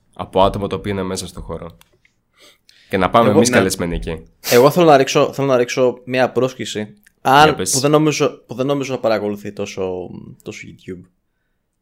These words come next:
Speaker 2: Ε, είναι ηθοποιός, μηχανικός και παλιός κάγκουρας.
Speaker 1: Ποιος;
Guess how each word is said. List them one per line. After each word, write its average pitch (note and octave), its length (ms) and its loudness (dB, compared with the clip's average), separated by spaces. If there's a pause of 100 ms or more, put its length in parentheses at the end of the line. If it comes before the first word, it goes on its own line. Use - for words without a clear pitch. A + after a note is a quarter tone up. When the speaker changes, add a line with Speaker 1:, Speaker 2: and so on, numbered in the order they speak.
(340)
Speaker 2:
Ε, G#2 540 2
είναι D#3 400 4
ηθοποιός, A#2+ 1080 0
μηχανικός A#2 1000 -2 (360)
και B2 320 2 (680)
παλιός B2+ 720 4
κάγκουρας. G#2 680 -2 (1700)
Speaker 1:
Ποιος; - 960 0